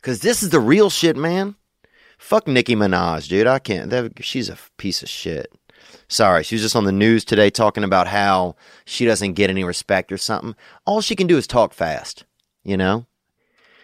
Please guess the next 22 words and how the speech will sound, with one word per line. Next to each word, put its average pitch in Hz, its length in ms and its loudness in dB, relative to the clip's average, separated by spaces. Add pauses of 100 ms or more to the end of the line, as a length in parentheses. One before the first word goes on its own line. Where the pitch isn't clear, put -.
(280)
Let's - 140 -8
find 139 200 0
somebody 127 220 2
with 90 120 2
talent, 113 460 -2
dude. 92 340 -4 (840)
How 120 80 0
about 117 160 2
somebody 113 260 0
who's 90 100 -2
battling 95 420 4
what's 90 200 -4
really 95 180 2
going 90 220 -2
on 87 140 -4
in 85 60 -6
their 85 120 -6
life 85 260 -2
on 87 80 -6
some 80 240 -8
real 87 220 -2
levels, 85 500 -8